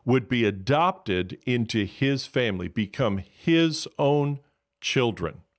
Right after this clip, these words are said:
okay? Now, verse eleven says this,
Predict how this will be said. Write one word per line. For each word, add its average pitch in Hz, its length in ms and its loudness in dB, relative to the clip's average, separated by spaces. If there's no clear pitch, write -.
okay? 104 400 -2
Now, 117 320 2
verse 131 380 2
eleven 123 560 2
says 107 420 0
this, 131 420 0